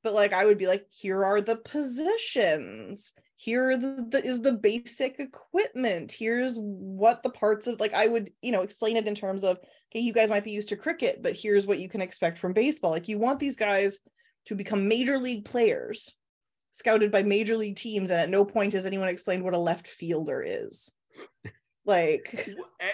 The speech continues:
Speaker 2: but that could also be, again, that J B is just, like, sleeping on through his job. Like,
Speaker 1: But
Speaker 2: he is
Speaker 1: Amit should
Speaker 2: not
Speaker 1: have done it.
Speaker 2: focused.
Speaker 1: He's so obsessed with baseball.
Speaker 2: That's true.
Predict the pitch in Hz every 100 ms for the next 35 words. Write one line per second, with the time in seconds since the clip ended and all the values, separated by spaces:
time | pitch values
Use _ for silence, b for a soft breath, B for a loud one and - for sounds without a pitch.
0 | - 175 196 226 247 247 214 190 214 190
1 | 160 151 151 135 135 147 123 120 117 110
2 | 117 110 113 107 95 - 113 - 101 90
3 | - _ - 113 107 98 92 92 104 90
4 | 85 - 80 62 - _ - 101 92 -
5 | 113 403 381 392 427 494 - - 415 330
6 | 254 269 240 202 - 262 277 - 349 381
7 | 392 - 349 339 339 330 320 349 415 -
8 | 247 208 190 226 349 _ - 156 - 60